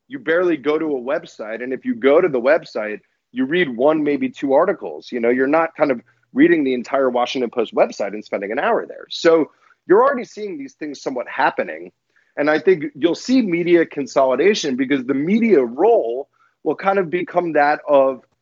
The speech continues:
you know, a management, right? And saying, you know, "We have these writers, we have this content," but you will start seeing value go closer to the creator where,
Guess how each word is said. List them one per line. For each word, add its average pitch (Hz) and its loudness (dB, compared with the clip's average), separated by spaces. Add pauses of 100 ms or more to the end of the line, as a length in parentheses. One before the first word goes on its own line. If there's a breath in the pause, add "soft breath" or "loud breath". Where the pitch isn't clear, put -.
(120)
you 143 -6
know, 143 2
a 135 -6
management, 135 -4
right? 123 0
And 135 -8
saying, 190 2
you 123 0
know, 120 4
"We 123 0
have 135 -2
these 135 0
writers, 98 -2 (180)
we 113 0
have 110 0
this 117 2
content," 87 -4 (540 soft breath)
but 160 4
you 151 0
will 180 2
start 156 -4
seeing 135 0
value 117 -2 (460)
go 147 2
closer 180 0
to 139 -6
the 117 -6
creator 156 0
where, 147 0